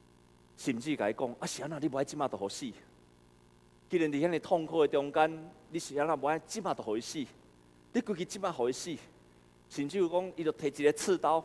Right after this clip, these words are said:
你规气互用刺刀，都甲剁死就好啊，减轻伊的痛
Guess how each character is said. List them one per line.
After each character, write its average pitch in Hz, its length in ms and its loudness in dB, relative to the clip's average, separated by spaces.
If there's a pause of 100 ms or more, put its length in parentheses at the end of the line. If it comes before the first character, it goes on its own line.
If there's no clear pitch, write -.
(680)
你 226 100 2
规 214 140 2
气 165 80 0
互 170 100 0
用 156 180 2
刺 190 140 -8
刀， 185 100 4
都 - 100 -6
甲 151 100 0
剁 131 280 0
死 165 180 -4
就 120 100 -2
好 147 140 -6
啊， 117 160 0 (360)
减 127 280 -2
轻 110 340 -6
伊 90 120 -8
的 85 60 -2
痛 - 220 -10